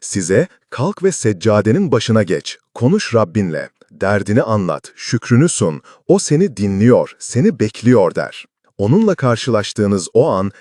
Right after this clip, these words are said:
etrafınızdaki her şeyin sustuğunu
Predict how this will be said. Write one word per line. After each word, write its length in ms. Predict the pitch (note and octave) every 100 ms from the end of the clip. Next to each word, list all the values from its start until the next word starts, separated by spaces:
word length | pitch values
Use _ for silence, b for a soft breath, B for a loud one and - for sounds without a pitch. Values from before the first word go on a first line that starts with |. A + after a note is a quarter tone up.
| b
etrafınızdaki 920 | G#2+ G#2+ D3 D3 E3 D#3+ C#3 D#3+ F3
her 260 | C3 B2+ F#3+
şeyin 320 | - C3+ A#2+
sustuğunu 720 | G#2 - G#2+ - G2 F2 C#3